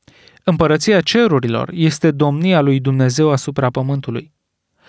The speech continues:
Împărăția lui Dumnezeu include întregul său univers,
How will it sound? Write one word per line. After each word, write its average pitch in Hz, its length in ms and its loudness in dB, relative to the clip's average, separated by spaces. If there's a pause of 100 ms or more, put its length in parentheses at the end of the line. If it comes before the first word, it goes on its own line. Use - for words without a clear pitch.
(160)
Împărăția 151 580 0
lui 139 160 4
Dumnezeu 135 760 2
include 135 600 0
întregul 147 680 0
său 131 240 -2
univers, 123 580 -2